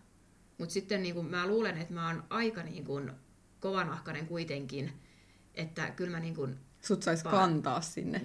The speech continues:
Speaker 1: Niin, et kyllä mä niinku yrittäisin niinku kaikin voimin vaan niinku selviytyä sitten ite.
Speaker 2: Niin, koska musta tuntuu, että suuri osa ihmisistä on semmosia,
Speaker 1: Niin.
Speaker 2: että ne, ne niinku, minä selviydyn ite,
Speaker 1: Niin,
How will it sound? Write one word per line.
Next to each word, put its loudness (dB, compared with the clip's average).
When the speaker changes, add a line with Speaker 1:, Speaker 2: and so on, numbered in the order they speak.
Speaker 1:
Niin, 12
et 4
kyllä 4
mä 2
niinku 2
yrittäisin 2
niinku -4
kaikin -2
voimin -2
vaan -6
niinku -4
selviytyä -4
sitten -8
ite. -6
Speaker 2:
Niin, 2
koska 2
musta 6
tuntuu, 6
että 4
suuri 8
osa 2
ihmisistä 0
on 2
semmosia, -2
Speaker 1:
Niin. 0
Speaker 2:
että 2
ne, 2
ne 0
niinku, -2
minä 4
selviydyn 4
ite, 2
Speaker 1:
Niin, 2